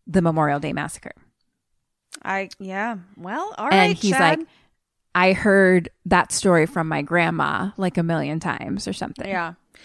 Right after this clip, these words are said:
Speaker 2: Here's what I'm gonna say to Chad real quick, though. Our trauma is not our fault. How we process it is, though.
Speaker 1: Boom! Mic drop.
Speaker 2: Yeah.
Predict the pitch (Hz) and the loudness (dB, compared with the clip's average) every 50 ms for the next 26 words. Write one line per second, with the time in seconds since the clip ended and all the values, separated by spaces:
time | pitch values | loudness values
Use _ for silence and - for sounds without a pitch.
0 | _ _ - 349 370 381 381 403 381 370 302 254 262 262 247 - - 262 233 190 | _ _ -4 -2 -2 0 0 -2 -2 -2 -2 -4 -4 -6 -6 -6 -6 -6 -6 -8
1 | - - - 190 196 208 208 254 262 262 - - 302 - - - 330 359 359 392 | -8 -4 -2 -2 -2 -2 -4 -8 -10 -8 -8 -10 -10 -10 -6 -4 -2 -2 -2 -4
2 | - _ _ _ _ _ _ _ _ _ _ _ _ _ _ _ _ _ _ _ | -6 _ _ _ _ _ _ _ _ _ _ _ _ _ _ _ _ _ _ _
3 | _ - - 214 214 214 - - - 330 339 359 370 339 277 208 - - 220 214 | _ 0 2 2 2 2 -2 -4 0 0 2 2 2 0 0 -2 -2 -4 -4 -4
4 | 233 214 214 190 185 175 - - - 180 156 131 113 - - _ _ _ _ _ | -2 -2 0 0 -2 -2 -4 -4 -2 0 0 0 -2 -6 -12 _ _ _ _ _
5 | _ _ _ - - - 226 214 202 190 190 180 - - 233 220 226 226 - - | _ _ _ -16 -8 -2 0 0 0 -2 -6 -10 -6 0 2 2 2 2 0 -2
6 | 269 269 269 - 311 285 277 277 277 _ _ - - 190 160 135 131 - - - | -4 -4 -4 -4 -4 -4 -4 -4 -8 _ _ -6 -4 -4 -4 -4 -6 -10 -10 -8
7 | 87 - - - _ _ _ _ _ _ _ _ _ _ _ _ _ _ - 185 | -10 -8 -10 -12 _ _ _ _ _ _ _ _ _ _ _ _ _ _ -10 -8
8 | 165 160 - - 381 415 427 403 381 370 370 370 370 359 359 370 370 370 359 349 | -4 2 6 8 10 10 12 12 12 12 10 10 10 10 8 8 8 8 8 6
9 | 359 349 349 339 311 285 330 381 392 277 - - - 262 247 226 202 185 165 156 | 6 4 0 0 0 4 4 4 4 4 0 -4 0 2 4 4 4 2 2 -2
10 | - _ _ - - - - - _ _ _ _ 202 202 208 - - - | -6 _ _ 0 0 0 -2 -16 _ _ _ _ -4 0 0 0 0 -2